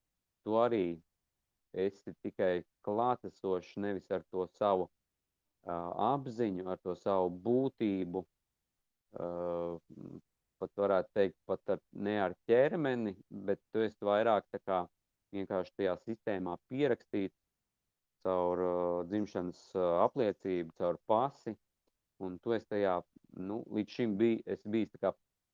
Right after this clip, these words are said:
papīra pasaulē, mirušo pasaulē, un šobrīd tas viss, tā kā, pārvirzās uz, uz, uh, digitālo platformu,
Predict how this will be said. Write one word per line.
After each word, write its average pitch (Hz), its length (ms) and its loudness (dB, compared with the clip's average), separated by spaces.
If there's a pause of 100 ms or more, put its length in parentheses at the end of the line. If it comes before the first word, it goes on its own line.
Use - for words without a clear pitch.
(520)
papīra 110 480 4
pasaulē, 120 600 6 (120)
mirušo 104 540 0
pasaulē, 117 640 2 (720)
un 101 100 -14
šobrīd 117 320 4
tas 92 120 -10
viss, 117 180 -2
tā - 100 -10
kā, 95 160 4 (160)
pārvirzās 107 680 4
uz, 92 200 -6
uz, 90 240 -8
uh, 92 220 0
digitālo 90 580 0 (300)
platformu, 90 600 -2